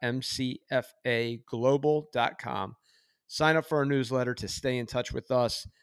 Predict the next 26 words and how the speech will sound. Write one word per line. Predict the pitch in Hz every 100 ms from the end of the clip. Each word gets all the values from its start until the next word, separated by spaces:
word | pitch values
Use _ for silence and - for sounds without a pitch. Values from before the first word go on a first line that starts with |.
| _ _
and | 107 101 101
learn | 110 117
about | 107 117 113 -
all | 131 147
of | 131
the | 110
projects | - 117 113 117 110 117
and | 120
clients | 113 104 -
we're | -
helping. | 95 92 - - - - _ - - _ -
Last | 147 160
but | 165
not | 156 156
least, | 160 160 139
we | 139
are | 151 120
hiring. | 147 156 160 160 160 135
We |
are | 120 107
always | - 147 151 143
hiring. | 147 139 139 139 139 127
Do | - 151
us | 139
a |
favor. | 143 143 135 131 131 127